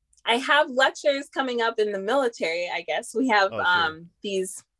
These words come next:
Speaker 1: we have little classes for leadership development. So, um, but I am trying to go into part two of my research because I just skimmed the surface. So I'm on the research committee for the National Flute Association,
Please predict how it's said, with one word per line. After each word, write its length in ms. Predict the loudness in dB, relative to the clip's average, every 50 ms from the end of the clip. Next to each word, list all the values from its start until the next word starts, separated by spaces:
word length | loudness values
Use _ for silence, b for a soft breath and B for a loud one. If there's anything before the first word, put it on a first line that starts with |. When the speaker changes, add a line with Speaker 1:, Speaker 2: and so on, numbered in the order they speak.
| -6 0
Speaker 1:
we 160 | 0 2 2
have 260 | 4 4 4 4 4 2 0 -6 _ _ _ _ _ _ _ _ _
little 260 | 2 4 4 4 2
classes 760 | 2 2 2 2 2 2 -2 -4 -6 -4 -4 -4 -4 -6 -12 -4 _
for 480 | 2 2 4 4 2 2 2 0 -2 -4 _ _ _ _ _ _ -2
leadership 380 | 0 2 2 2 0 -2 -2 -2
development. 580 | 0 2 2 2 2 2 0 -2 -4 -6 -6
So, 360 | -4 -2 0 2 2 0 -2 -4 b b b b b b b b b -2
um, 340 | 0 2 2 0 -2 0 0
but 140 | 0 0 0 -2
I 260 | -4 -4 -4 -4 -6 -8
am 440 | -8 -8 -6 -6 -6 -6 -6 -8
trying 360 | -10 -6 -4 -2 -2 -2 -2 -4
to 100 | -4 0
go 180 | 0 2 2 0
into 220 | -2 -4 -6 -10
part 300 | -4 -2 -2 -2 -2 -4
two 340 | -6 -4 -2 2 2 4 2 2
of 100 | 2 0
my 140 | 0 0
research 560 | 0 0 0 -2 -2 0 0 0 0 -2 -4 -10 -16
because 320 | -14 -6 -2 -2 0 0 0
I 120 | 0 -2
just 360 | -2 0 0 0 0 0 -2
skimmed 260 | -4 -2 -2 -2 -2
the 60 | -4 -4
surface. 720 | -2 -2 -2 -2 0 -2 -4 -4 -4 -6 -10 -12 -16 -18 _ _ _ _ _ _ _ _ _ _
So 420 | -18 -2 2 4 4 6 4 4 2
I'm 160 | 0 -2 -2
on 180 | -2 -2 -2 -2
the 140 | -4 -4 -2
research 420 | -4 -4 -4 -4 -6 -8 -8 -8 -6
committee 360 | -4 -2 0 0 0 0 -2
for 100 | 0 0
the 80 | 0 2
National 400 | 2 2 0 0 -2 -2 -4 -4
Flute 180 | -2 -2 -4 -4
Association, 880 | -2 0 0 0 0 0 0 -2 0 0 -2 -2 -4 -4 -4 -4 -6